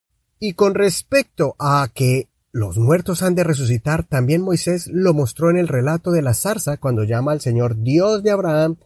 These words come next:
Dios de Isaac y Dios de Jacob. Pues Dios no es Dios de muertos, sino de vivos, porque para Él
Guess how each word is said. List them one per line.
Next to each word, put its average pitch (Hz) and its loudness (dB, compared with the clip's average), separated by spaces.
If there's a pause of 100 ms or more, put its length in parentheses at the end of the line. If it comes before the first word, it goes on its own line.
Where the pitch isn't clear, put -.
(180)
Dios 147 0
de 185 0
Isaac 170 -2
y 113 -2
Dios 143 0
de 143 -6
Jacob. 127 -10 (400)
Pues 110 -8
Dios 147 2
no 170 2
es 147 0
Dios 160 0
de 165 4
muertos, 170 0
sino 120 0
de 139 -2
vivos, 233 -2 (240)
porque 117 -8
para 110 0
Él 202 0